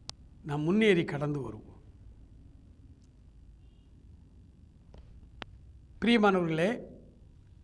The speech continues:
இந்த தியான வாழ்க்கை நம்முடைய குணங்களை சரி செய்கிறது, நம்முடைய குணாதிசயங்களை பில்ட் பண்ணுகிறது என்று பார்த்தோம். நம்முடைய கேரக்டர் பில்டு, நம்முடைய character and conduct சரியாய் வர வேண்டுமானால் தேவனுடைய வார்த்தைகளை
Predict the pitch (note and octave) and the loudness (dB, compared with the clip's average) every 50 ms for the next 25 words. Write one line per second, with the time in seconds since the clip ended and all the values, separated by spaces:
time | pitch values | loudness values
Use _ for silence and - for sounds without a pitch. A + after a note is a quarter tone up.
0 | - - - - - - - F3 E3+ D#3 C3+ D#3+ F3 G3 A3 B3+ C4+ C4+ B3+ G3+ | -20 -20 -20 -20 -20 -16 -8 -6 -4 -4 0 4 8 8 10 10 10 8 8 8
1 | F3 F3 G3+ G#3+ F#3 G#3 - G#3+ G3+ E3 D3 D3+ F3+ G#3+ A#3 - - - - - | 8 8 8 8 6 2 2 2 2 4 2 0 -2 -4 -6 -8 -12 -16 -18 -20
2 | - - - - - - - E3 E3+ F3 E3 E3 D3+ C3 - - E3+ F#3 G#3+ A#3+ | -20 -20 -20 -20 -18 -8 -4 0 0 2 2 2 0 -2 -2 -2 2 4 6 6
3 | C4 C4 B3 B3 A#3 A#3 B3 C4 C#4 C#4 - - - - - - - - - - | 6 8 8 8 8 8 8 6 4 2 -2 -8 -12 -16 -18 -18 -20 -20 -20 -20
4 | - - - - - - G3 F#3+ G3+ F#3+ G3 G3 G#3 F3+ F3+ F3 F#3 F#3+ A3+ C4+ | -20 -20 -18 -10 0 2 4 4 4 2 4 4 4 6 6 4 4 4 4 4
5 | C4 G#3+ F#3+ G3 E3 D3+ E3 F#3+ G#3 A3+ A#3+ A#3+ B3 G#3+ - A3 G#3+ G#3 G3+ F#3+ | 4 4 4 4 2 2 2 6 6 6 6 6 4 2 4 4 4 4 4 4
6 | F#3 F3+ D#3 D3+ G#3 A3+ G#3+ - F#3+ E3+ G3+ F3+ F3+ F3 F3 E3+ E3+ E3 F#3+ G#3+ | 2 2 2 2 0 0 0 -2 -2 0 0 2 2 2 4 2 2 2 4 4
7 | G3 E3+ D#3+ F#3+ D#3+ - C3 A#2+ - - - - - - - - - - B2+ B2+ | 2 2 2 -2 -4 -4 -6 -8 -8 -10 -14 -20 -20 -20 -20 -20 -20 -16 -14 -12
8 | A#2+ - - F#3 G3+ A3+ A#3 A#3 F#3+ - - - F#3+ D#3+ D#3+ D#3 C#3 B2+ C3+ - | -12 -10 -6 0 4 4 4 4 2 -2 -6 -8 -6 -6 -6 -8 -8 -12 -14 -18
9 | - - - - - - - - - - - - - - - - - - - - | -18 -20 -20 -20 -20 -20 -20 -20 -20 -20 -20 -20 -20 -20 -20 -20 -20 -20 -20 -20
10 | - - - F3+ F#3 F3 F3+ E3 E3 - - A3+ B3+ D4 D4 D4 G#3+ - - C4+ | -20 -18 -8 -4 -2 0 0 0 0 4 6 8 10 10 10 10 8 8 6 6
11 | C4 B3 A#3 G3+ - - F#3 G#3+ A#3+ B3 A#3+ A#3 F3+ - - A#3 - - F3 F3 | 8 8 6 4 2 2 4 4 6 6 4 2 2 0 -2 -2 -2 0 0 0
12 | E3+ G3 G#3 G#3 G3+ F#3 F3+ F3 E3 E3+ E3 D#3 D3+ C#3+ C#3 D3 D3 E3+ A3 A#3+ | 0 2 2 2 2 2 2 0 0 0 -2 -2 -2 -2 -2 0 4 4 4 4
13 | F#3 D#3+ F3+ G3+ G#3+ G3+ G3+ F3+ F3+ D#3+ D3+ D#3+ F3+ F3+ F3+ - F#3+ F3 E3+ F3 | 4 4 6 6 6 4 2 0 0 -2 0 -2 -2 -2 -2 -4 -4 -2 -2 -2
14 | G3+ B3 C4 - | -2 -2 -2 -4